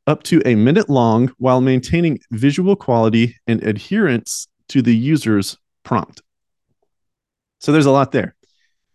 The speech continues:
Basically, what they're saying is that A I, they're teaching it to understand and simulate the physical world in motion.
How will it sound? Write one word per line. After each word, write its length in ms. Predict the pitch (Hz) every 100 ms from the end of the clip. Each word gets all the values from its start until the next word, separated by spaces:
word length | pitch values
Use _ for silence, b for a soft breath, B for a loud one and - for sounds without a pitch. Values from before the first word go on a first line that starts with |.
| -
Basically, 300 | 175 214 180
what 140 | 165
they're 160 | 156 135
saying 380 | 156 156 135
is 220 | 123 123 120
that 260 | 120 110 -
A 220 | 139 156
I, 300 | 139 131 127
they're 120 | 110
teaching 320 | 104 156 147
it 120 | 127 -
to 100 | 123
understand 420 | 127 123 - 113
and 100 | 107
simulate 380 | - 123 113 -
the 60 |
physical 400 | - 123 127 131
world 340 | 107 107 104 -
in 140 | 117 107
motion. 320 | 120 -